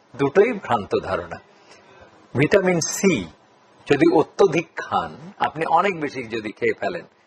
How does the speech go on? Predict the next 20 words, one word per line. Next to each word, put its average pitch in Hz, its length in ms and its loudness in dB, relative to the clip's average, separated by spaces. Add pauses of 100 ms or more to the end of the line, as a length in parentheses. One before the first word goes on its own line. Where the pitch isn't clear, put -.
(120)
ভিটামিন 104 380 -2
সি, - 260 -12 (340)
তাহলে 127 300 2
বরং 131 240 2
কিডনিতে 110 440 -2
আরো 110 120 0
পাথর 107 320 -4 (100)
তৈরি 90 260 -8
হবে। 78 300 -12
আপনার 127 180 -6
চর্বি 143 420 0
গলিয়ে 123 520 0
বা 120 100 2 (100)
চর্বি 123 300 -2
কেটে 117 240 -2
কেটে 110 200 -4
বের 104 180 -2
করে 139 220 2
দিবে 139 240 -2
না 160 120 -6